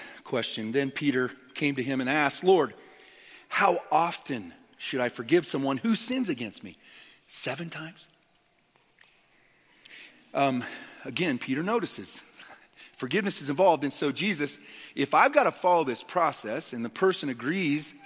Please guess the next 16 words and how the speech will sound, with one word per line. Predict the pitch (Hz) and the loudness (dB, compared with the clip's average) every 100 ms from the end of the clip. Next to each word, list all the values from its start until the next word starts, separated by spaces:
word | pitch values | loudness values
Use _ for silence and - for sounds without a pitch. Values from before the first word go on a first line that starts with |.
| - - - - | -20 -20 -20 -20
he's | - 127 - | -12 -8 -4
thinking | 190 185 110 | -2 -2 -4
ahead, | 107 127 104 | -4 -4 -4
right? | 110 127 - _ - - - | -6 -8 -10 _ -20 -14 0
How | 247 | 2
many | 277 | 2
times | - 208 170 | 2 0 2
I | |
gotta | 151 139 | 2 2
go | 120 | 0
through | - 160 | -4 -6
this | 123 - | -6 -6
with | 117 - | -10 -8
the | |
same | - - 127 123 | -6 -4 -2 -4
person? | 113 120 107 90 | -6 -10 -10 -12